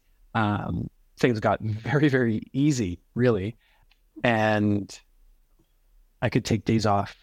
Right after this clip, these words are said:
and we would take days off in the middle of the week because, like, you would have an appointment, or I would have an appointment, or, uh, I would need dog care or whatever the thing was, and that we could really just be honest with each other and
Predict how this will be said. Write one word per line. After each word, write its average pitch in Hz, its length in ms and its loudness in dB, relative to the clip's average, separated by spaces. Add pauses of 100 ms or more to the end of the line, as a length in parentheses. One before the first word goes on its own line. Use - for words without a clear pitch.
(160)
and 127 120 2
we 127 80 2
would 123 100 0
take 143 160 0
days 135 180 0
off 123 140 2
in 127 60 2
the 107 80 2
middle 110 180 2
of 101 100 -2
the 104 80 -2
week 104 240 -2 (220)
because, - 260 -4
like, 107 220 -2
you 117 80 0
would 110 100 2
have 107 220 -4
an 107 100 0
appointment, 104 540 0
or 110 140 0
I 120 100 6
would 117 140 2
have 104 120 0
an - 60 -6
appointment, - 460 -10 (140)
or, 139 300 -4 (420)
uh, - 60 -8
I - 380 -2
would 107 100 0
need 107 200 -4 (100)
dog 117 300 4
care - 240 -4
or - 60 -6
whatever 120 260 -4
the - 100 -10
thing 110 200 -4
was, 104 340 -2 (580)
and 123 160 4
that 123 80 2
we 123 140 2
could 113 260 -2 (480)
really 127 580 2
just 110 460 -2 (540)
be 101 340 0 (100)
honest 131 380 2
with 117 140 0
each 110 160 0
other 104 300 2
and 101 200 0